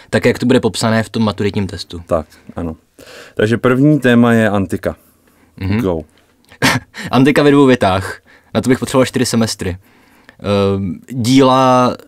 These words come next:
Speaker 1: z-, napsané ve starém Řecku a Římě, pravděpodobně to bude něco od Aristotela nebo Ovidia a podobných autorů.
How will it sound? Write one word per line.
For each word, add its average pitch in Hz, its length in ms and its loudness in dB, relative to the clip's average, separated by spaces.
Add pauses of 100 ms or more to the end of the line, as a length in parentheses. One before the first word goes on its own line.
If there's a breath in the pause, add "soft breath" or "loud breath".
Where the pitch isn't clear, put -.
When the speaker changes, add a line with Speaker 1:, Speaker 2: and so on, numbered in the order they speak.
(120)
Speaker 1:
z-, 117 240 -4
napsané 123 520 0
ve 117 80 0
starém 113 600 0
Řecku 110 540 -6
a 113 80 -2
Římě, 117 540 2 (380 loud breath)
pravděpodobně 113 680 2
to 110 180 -4
bude 107 320 0
něco 104 600 -2 (960 loud breath)
od 104 440 -2 (420)
Aristotela 101 1080 -2 (640 soft breath)
nebo 95 300 -6
Ovidia 95 960 -2 (600 loud breath)
a - 60 -14
podobných 92 400 -6
autorů. 90 440 -8